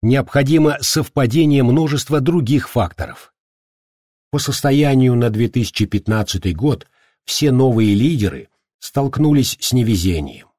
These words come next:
Они вынуждены возрождать национальную экономику в условиях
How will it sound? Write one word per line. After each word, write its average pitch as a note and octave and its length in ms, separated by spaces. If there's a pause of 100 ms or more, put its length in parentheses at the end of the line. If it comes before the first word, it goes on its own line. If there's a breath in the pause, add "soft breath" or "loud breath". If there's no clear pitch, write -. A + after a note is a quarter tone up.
(680)
Они F#3 260
вынуждены C#3+ 760
возрождать A#2 800
национальную A2 880
экономику A#2+ 640
в G2 100
условиях A#2 680